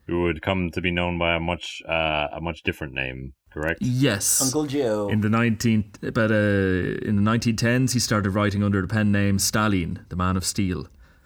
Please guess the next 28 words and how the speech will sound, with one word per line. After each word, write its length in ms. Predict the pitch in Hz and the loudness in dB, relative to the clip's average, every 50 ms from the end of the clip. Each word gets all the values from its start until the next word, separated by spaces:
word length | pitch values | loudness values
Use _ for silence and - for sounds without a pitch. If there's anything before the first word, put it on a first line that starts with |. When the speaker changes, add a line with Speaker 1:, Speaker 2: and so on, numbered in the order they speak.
| _ _ - | _ _ -8
Speaker 2:
So 140 | - 92 | -6 -6
Joseph 460 | 80 73 - - 110 104 95 - 101 - | -6 -4 -2 0 0 0 0 0 -2 -2
Stalin, 520 | - - 120 107 104 95 90 90 85 90 - - _ _ _ _ _ - - - - - - - - - | 0 2 2 2 4 2 2 0 -2 -4 -8 -16 _ _ _ _ _ -20 -20 -20 -20 -20 -20 -20 -12 -6
one 120 | - 107 101 | -2 0 2
of 60 | 104 | 2
the 60 | 104 104 | 2 2
most 160 | 98 95 - | 2 0 0
significant 540 | 98 110 127 143 127 131 127 - 110 107 - | 0 2 2 2 2 0 0 0 0 0 0
figures 400 | 120 113 101 107 101 95 95 98 | 0 0 2 2 2 2 0 0
in 60 | 95 | -2
the 40 | 92 | 0
Soviet 340 | - - 104 101 95 95 80 | 0 0 0 0 2 2 2
Union, 400 | 95 104 104 92 85 82 80 - - - - - - - - - - - - - - - - - | 2 2 2 2 2 0 -4 -6 -10 -20 -20 -20 -20 -20 -20 -20 -20 -20 -20 -20 -20 -20 -10 -4
was 320 | 101 101 101 104 104 101 117 | 0 0 2 2 2 2 2
a, 520 | 113 110 110 110 110 110 110 107 101 98 98 98 98 - - - | 2 4 4 2 2 2 2 0 0 -2 -4 -6 -8 -10 -8 -6
was 180 | 117 117 110 | -4 -2 -2
a 60 | 117 | -2
Georgian 440 | 104 - 123 131 156 160 - 143 117 | -2 0 0 0 0 0 0 0 0
kid. 300 | - 104 90 85 80 - - - _ _ _ - _ _ _ _ - - - _ - - - - - | 0 0 -2 -2 -2 -6 -12 -16 _ _ _ -20 _ _ _ _ -20 -20 -20 _ -20 -20 -12 -4 0
He 160 | 117 104 98 | 0 2 2
attended 440 | - - 123 110 107 101 110 92 90 | 2 2 2 2 2 2 0 0 0
the 100 | 107 98 | 0 0
Russian 300 | 107 113 107 - 117 113 | 2 0 0 0 0 0
Orthodox 420 | 113 110 - 110 107 98 - - | 0 0 0 0 -2 0 0 0
Seminary 420 | - 117 113 131 135 143 156 156 | 2 2 2 2 2 2 2 2
in 100 | 156 143 | 2 0
Tbilisi 600 | 123 - - 113 117 117 135 135 - 156 143 170 160 | -2 -2 -2 0 0 2 2 0 0 0 0 0 0
because 300 | 135 - - 95 90 - | -2 -2 -2 -2 -4 -4